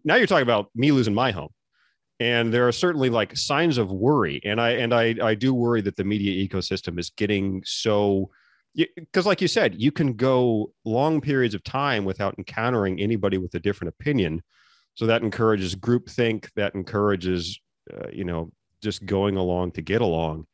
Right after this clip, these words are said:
And, uh, and I think that's, I think that's, you know, really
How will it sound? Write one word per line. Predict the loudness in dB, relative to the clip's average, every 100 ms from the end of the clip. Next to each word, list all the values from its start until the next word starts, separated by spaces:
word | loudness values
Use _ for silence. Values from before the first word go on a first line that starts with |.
| _ _ _ _ -6
And, | -4 -2 -4 -2
uh, | -2 -2 -2
and | -4
I | -2
think | -4 -2
that's, | -2 -4 -8 -8
I | -6
think | -4 -2
that's, | -4 -6 -12 -16 -6
you | 0
know, | 0
really | 0 0 2 0 -2